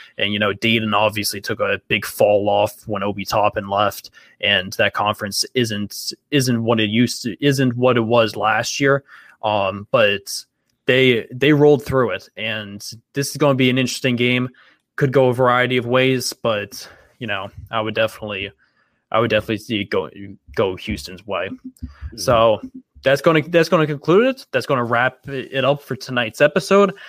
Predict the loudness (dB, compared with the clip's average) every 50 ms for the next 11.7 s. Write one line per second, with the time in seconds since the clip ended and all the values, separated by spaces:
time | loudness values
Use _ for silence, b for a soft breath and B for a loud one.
0 | B B B 0 2 4 4 2 2 0 0 2 4 2 2 2 0 -4 -2 -4
1 | -4 -6 -6 -4 -2 -2 0 0 0 -2 -2 -4 -4 -6 -6 -4 -2 0 -2 0
2 | 0 -2 -4 -4 -6 -4 -2 0 0 0 0 -2 -2 -2 0 0 -2 -2 -2 0
3 | 0 0 -2 -4 B B B B B B _ -6 0 2 4 2 2 2 0 0
4 | 2 4 4 4 2 0 -4 -6 -4 -4 -4 -6 -8 -14 -10 -6 -4 -4 -2 -4
5 | -2 -2 0 0 0 -2 -4 -8 -12 -12 -6 -4 -2 0 0 0 0 -2 -2 -4
6 | -4 -4 -4 -4 -4 -4 -6 -6 -6 -2 0 0 0 0 -2 -2 2 4 4 4
7 | 4 0 0 0 2 2 0 0 -2 -4 -4 -4 -4 -4 -4 -2 -2 0 0 0
8 | -2 -6 -2 0 2 4 4 4 4 4 4 2 B B B B B B B B
9 | B 2 4 4 4 4 2 2 2 2 2 2 0 -6 -12 -10 -12 -14 -14 -12
10 | -6 -2 -2 0 2 2 2 2 4 2 2 0 0 -2 -2 -2 -2 -2 -4 -4
11 | -6 -6 -6 -6 -6 -8 -10 -12 -12 -10 -10 -10 -10